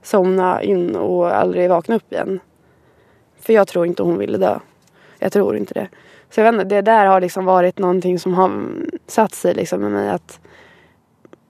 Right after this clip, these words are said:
det har varit en drivkraft för mig att vilja börja kämpa för att må bra. Och det var ju precis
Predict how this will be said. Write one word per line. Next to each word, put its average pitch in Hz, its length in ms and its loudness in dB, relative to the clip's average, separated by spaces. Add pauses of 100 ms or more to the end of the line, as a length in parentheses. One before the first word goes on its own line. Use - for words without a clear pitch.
(360)
det 214 180 -2
har 202 120 6
varit 185 160 4
en 190 80 -2
drivkraft 190 540 0
för 196 80 -6
mig 90 140 -6
att - 300 -10
vilja 180 540 0 (600)
börja 180 480 4
kämpa 185 360 -2
för 185 140 -4
att 180 140 -6
må 190 120 0
bra. 190 360 0 (540)
Och 208 100 -2
det 196 80 4
var 190 80 4
ju 190 140 6
precis 190 600 -2